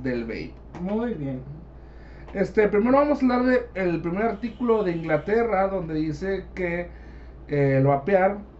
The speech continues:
Speaker 1: este, con un cigarro electrónico o un mecánico, eh, tiene ventajas a la hora de la cesación de fumar, güey. ¿Eso qué quiere decir? Que los parches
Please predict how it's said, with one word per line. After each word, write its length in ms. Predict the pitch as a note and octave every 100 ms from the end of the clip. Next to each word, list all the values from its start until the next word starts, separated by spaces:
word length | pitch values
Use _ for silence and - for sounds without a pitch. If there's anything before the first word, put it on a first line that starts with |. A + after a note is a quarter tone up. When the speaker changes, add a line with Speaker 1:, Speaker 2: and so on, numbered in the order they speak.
| C#3
Speaker 1:
este, 680 | C3+ B2 - C3+ B2 A#2 A#2
con 200 | B2+ B2
un 60 | B2+
cigarro 380 | D#3+ D#3 D3+
electrónico 680 | E3+ E3 E3 D3+ D#3 D#3 C#3+
o 80 | F#3
un 160 | A3 G3+
mecánico, 640 | C#3+ E3+ D#3 C#3+ D3 D#3 - - - - -
eh, 400 | D#3 D#3+ D#3 D3+ -
tiene 340 | G3+ G3 A3
ventajas 840 | G#3 F3+ - G#3 G3+ G3 F#3 - -
a 140 | D#3 D#3
la 180 | D3+
hora 280 | D3+ D#3+ F3
de 100 | F3
la 200 | F3 F3
cesación 800 | - F3+ - C#3+ - E3+ E3+ E3
de 120 | E3+
fumar, 400 | D#3+ D#3+ F3 F3+
güey. 120 | C#3+ C3 C3+
¿Eso 120 | D#3+
qué 80 | D#3
quiere 180 | F3 F3
decir? 280 | E3 G#3+ G#3 - - - - -
Que 160 | A3+ A#3+
los 180 | A3+ G3
parches 720 | A3 G#3+ G#3 A#3+ A3+ A#3 -